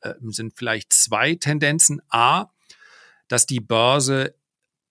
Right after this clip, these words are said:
dann doch so simpel erstmal reagiert hat, dass sie sagt, okay, äh, acht Prozent der Leute werden entlassen,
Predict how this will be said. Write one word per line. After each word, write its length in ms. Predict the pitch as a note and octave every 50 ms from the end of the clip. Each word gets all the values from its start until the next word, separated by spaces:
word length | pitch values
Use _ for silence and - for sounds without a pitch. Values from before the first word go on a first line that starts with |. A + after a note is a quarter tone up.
| _ _ _ _ _
dann 240 | - B2+ A#2+ B2 A#2
doch 260 | - C3+ D3+ - -
so 300 | - B2 A2+ C#3+ D#3+ D#3+
simpel 500 | D3 - - - D#3 F3+ F3+ F3 D#3+ D#3
erstmal 460 | - - C#3 D3 - - D3 C#3 C3
reagiert 480 | A#2 C3+ C3 B2 A#2+ A2+ C3 C3+ C3+ C#3+
hat, 120 | C3+ C3+
dass 140 | - B2 -
sie 60 | -
sagt, 240 | A#2+ A#2+ B2 A2 -
okay, 340 | C#3+ - - C#3+ A2+ G2+ - _ _ _ _ _ _ _ _ _ _ _ _
äh, 40 | -
acht 460 | A2 A2+ A2+ - B2 B2+ C3+ - -
Prozent 360 | - C#3 B2 - C3 B2+ B2 A#2+
der 80 | A#2
Leute 280 | A#2 A#2 A#2+ A#2+ C3+ A#2
werden 240 | A#2+ A#2 A2+ A#2 A#2
entlassen, 640 | A2+ G#2+ G2+ A2+ A#2 C3 - D3+ D3 D#3 D#3+ -